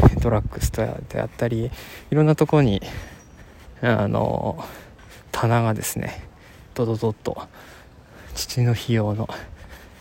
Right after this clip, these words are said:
ダディラブみたいなカードがいっぱい置いてありますね。はい。そんな感じでございました。もう最高でした。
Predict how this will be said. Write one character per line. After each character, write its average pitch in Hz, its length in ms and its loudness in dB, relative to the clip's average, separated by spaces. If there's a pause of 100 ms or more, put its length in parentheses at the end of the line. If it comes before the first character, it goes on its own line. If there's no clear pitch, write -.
(1300)
ダ 117 140 4
デ 113 100 0
ィ 110 80 0
ラ - 140 4
ブ - 140 -2
み - 120 -10
た - 140 -12
い - 60 -16
な - 80 -18 (500)
カ - 240 2
ー - 20 6
ド - 100 -6
が 113 120 -6 (500)
い 113 60 -2
っ - 20 -2
ぱ - 220 0
い 104 40 2
置 107 140 0
い 110 40 0
て 107 240 -6
あ 120 120 0
り 110 80 -2
ま 104 120 -6
す - 140 -8
ね。 - 340 -8 (120)
は 107 280 -6
い。 - 120 -10 (800)
そ - 160 -6
ん 110 40 -2
な 104 100 -4
感 107 160 -4
じ - 100 -4
で 110 60 -4
ご 117 100 -2
ざ 113 100 -2
い 113 40 -2
ま 110 80 -6
し - 80 -6
た。 - 100 -10 (460)
も 117 140 -2
う 107 40 -4
最 117 180 0
高 110 80 0
で 107 80 2
し - 80 -2
た。 - 140 -4